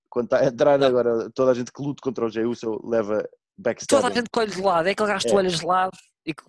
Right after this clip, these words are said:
Speaker 1: Mas o gajo tem
Speaker 2: realmente
Speaker 1: mesmo
Speaker 2: olha
Speaker 1: essa pinta, portanto tá tudo.
Speaker 2: Ah,
Speaker 1: Ah,
Speaker 2: é verdade.
Speaker 1: e isto tudo
Speaker 2: Combate fixe.
Speaker 1: culmina, culmina com um Lumberjack match pelo Intercontinental Championship,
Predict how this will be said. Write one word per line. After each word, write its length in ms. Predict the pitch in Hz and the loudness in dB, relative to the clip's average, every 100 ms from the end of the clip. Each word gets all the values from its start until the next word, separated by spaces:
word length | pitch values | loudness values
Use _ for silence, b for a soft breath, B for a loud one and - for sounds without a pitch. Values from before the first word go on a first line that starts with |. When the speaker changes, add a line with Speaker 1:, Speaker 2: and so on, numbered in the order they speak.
| - - | -18 -4
Speaker 1:
Mas 160 | 226 156 | -2 4
o 40 | |
gajo 180 | 156 165 | 4 4
tem 80 | 180 | 2
Speaker 2:
realmente 20 | |
Speaker 1:
mesmo 140 | 185 | 4
Speaker 2:
olha 20 | 185 | 4
Speaker 1:
essa 180 | 180 | 2
pinta, 300 | 175 190 170 | 0 -2 -2
portanto 280 | 170 - 151 | -6 -6 -2
tá 120 | 139 | -2
tudo. 240 | - 92 - _ b b b b _ _ | -2 -8 -12 _ b b b b _ _
Speaker 2:
Ah, 60 | 208 | 6
Speaker 1:
Ah, 240 | 214 208 208 | 6 6 4
Speaker 2:
é 40 | |
verdade. 200 | 240 247 | 2 2
Speaker 1:
e 20 | |
isto 200 | 202 - - | 2 -4 -4
tudo 240 | 233 185 | 0 0
Speaker 2:
Combate 240 | 151 185 208 | 0 -2 -2
fixe. 240 | 196 208 | 0 2
Speaker 1:
culmina, 340 | 214 226 233 - _ _ _ _ | 2 2 0 -6 _ _ _ _
culmina 580 | - 185 165 175 185 190 _ _ _ | -2 0 0 -2 -2 -4 _ _ _
com 340 | - 175 185 - _ _ 165 | 2 4 4 0 _ _ -4
um 160 | 156 | 0
Lumberjack 600 | 165 208 170 147 151 143 139 | 2 2 2 2 2 2 0
match 260 | 160 - | -2 -2
pelo 260 | - 147 139 | -6 -4 -4
Intercontinental 640 | 131 131 139 135 131 120 113 | -4 -4 -4 -4 -6 -8 -6
Championship, 1080 | 139 127 139 131 _ _ - - 208 - | -6 -6 -8 -12 _ _ -12 -2 0 -2